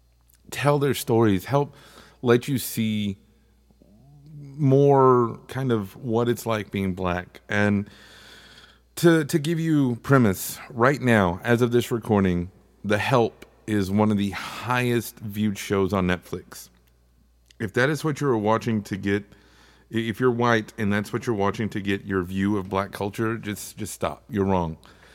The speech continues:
That movie is what they call a white savior narrative. And I,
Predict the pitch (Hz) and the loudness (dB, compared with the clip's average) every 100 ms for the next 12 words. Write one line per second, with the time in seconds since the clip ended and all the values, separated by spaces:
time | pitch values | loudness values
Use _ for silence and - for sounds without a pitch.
0 | - _ 107 117 127 139 123 113 110 101 | -20 _ 0 0 0 0 2 2 0 -4
1 | 101 107 101 - 101 98 92 98 _ _ | -4 -4 -2 0 2 2 -2 -6 _ _
2 | - 107 98 92 90 - 95 90 87 87 | -8 -4 0 -2 -4 -4 -2 0 -2 0
3 | 82 85 76 - _ _ _ _ _ _ | -4 -6 -14 -20 _ _ _ _ _ _
4 | _ _ - 104 101 95 95 92 - _ | _ _ -8 -2 0 2 -2 -6 -20 _
5 | _ - - _ _ _ 104 123 123 123 | _ -20 -20 _ _ _ 0 2 4 2
6 | 117 107 | 2 -2